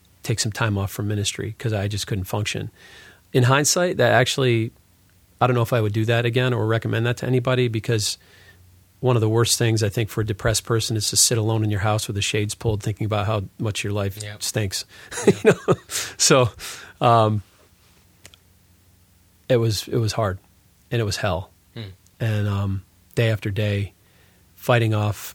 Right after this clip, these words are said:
Speaker 1: panic attacks, fighting off dark thoughts, thinking I might be going crazy. The idea of getting back in ministry was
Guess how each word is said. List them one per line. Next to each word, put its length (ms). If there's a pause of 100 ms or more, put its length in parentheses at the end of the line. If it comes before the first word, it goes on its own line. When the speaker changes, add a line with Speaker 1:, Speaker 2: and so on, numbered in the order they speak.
Speaker 1:
panic 260
attacks, 480
fighting 360
off 160
dark 240
thoughts, 640 (680)
thinking 320
I 180 (200)
might 180
be 80
going 220
crazy. 580 (420)
The 100
idea 400
of 280
getting 260
back 280
in 140
ministry 600 (680)
was 240